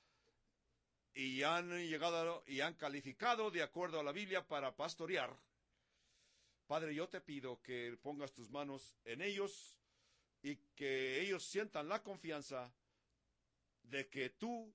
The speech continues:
los guardas, que los guardas puros, con un corazón puro, de una vida pura,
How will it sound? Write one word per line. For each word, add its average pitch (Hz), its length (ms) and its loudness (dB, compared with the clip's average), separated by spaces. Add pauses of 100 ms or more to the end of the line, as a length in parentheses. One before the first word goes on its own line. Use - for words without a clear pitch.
(180)
los 127 220 -2
guardas, 160 560 2 (380)
que 135 100 0
los 135 180 0
guardas 165 420 2 (100)
puros, 226 340 2 (280)
con 147 200 -2
un 202 100 -8
corazón 165 420 -4
puro, 220 420 0 (380)
de 131 120 -2
una 175 280 2
vida 185 360 2
pura, 220 480 2